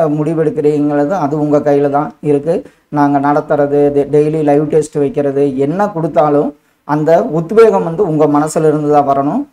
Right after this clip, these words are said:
அதனால அதற்குண்டான முயற்சி எடுத்து நல்லா படிச்சுட்டு வாங்க. All the best. அதனால இந்த செப்டம்பர் தேர்ட்டீத் எக்ஸாமுக்கு எல்லாரும் ready ஆயிருங்க. அதுக்காகத்தான் இந்த வீடியோ பதிவு. இதுக்குரிய அந்த பதினஞ்சு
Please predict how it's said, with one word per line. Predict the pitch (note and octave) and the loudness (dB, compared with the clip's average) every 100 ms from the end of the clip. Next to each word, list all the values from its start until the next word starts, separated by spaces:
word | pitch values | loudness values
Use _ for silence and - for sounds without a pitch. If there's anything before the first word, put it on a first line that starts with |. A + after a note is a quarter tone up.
| C3+ | -6
அதனால | C3+ D3 E3+ A3+ C#3 | -2 0 0 -2 -2
அதற்குண்டான | D3 D3 E3+ G3 G3+ F#3+ D#3+ | -6 -6 -6 -2 -2 -2 -2
முயற்சி | E3+ G#3 - F#3+ D#3+ | 0 0 0 -2 0
எடுத்து | D3+ D#3 G#3+ - C#3+ | 0 0 -2 -4 -2
நல்லா | C#3 E3 D#3 | 2 2 2
படிச்சுட்டு | D3 D#3 D#3 D3 | -2 -4 -2 -2
வாங்க. | C#3+ D3+ B3 _ _ - | 0 -2 -4 _ _ -4
All | C#3 D#3+ D#3 | -2 0 0
the | D3+ | 0
best. | A3+ - - C#3+ | -4 -6 -10 -4
அதனால | C#3+ D3+ E3+ - | -2 0 -2 -2
இந்த | D#3 C#3+ - | -2 -4 -2
செப்டம்பர் | D#3 - G3 F#3+ F#3+ - | -4 0 0 0 -2 2
தேர்ட்டீத் | E3+ F#3+ G3 E3+ D#3 | 2 2 -2 0 -2
எக்ஸாமுக்கு | C#3 E3 D#3+ - F4+ | -2 -2 -2 -4 -2
எல்லாரும் | D#3 D3+ D3 | 2 2 2
ready | D3 D#3 D#3 | 0 2 2
ஆயிருங்க. | C#3+ C3 G#2+ - _ _ - | 2 -2 -8 -14 _ _ -6
அதுக்காகத்தான் | D3+ D#3 E3 E3 D#3+ E3+ | -4 2 2 2 0 0
இந்த | D#3 D3+ | 0 0
வீடியோ | D3+ D#3 D3+ | 0 0 0
பதிவு. | D3 D3+ C#4 - - F#3 | -2 0 -2 -6 -2 2
இதுக்குரிய | A3 G3+ G3+ A3 C4 - | 2 2 4 4 2 -2
அந்த | D3 D3+ D#3+ | -2 0 0
பதினஞ்சு | D#3 D#3+ D#3 D#3 | -2 -2 -2 2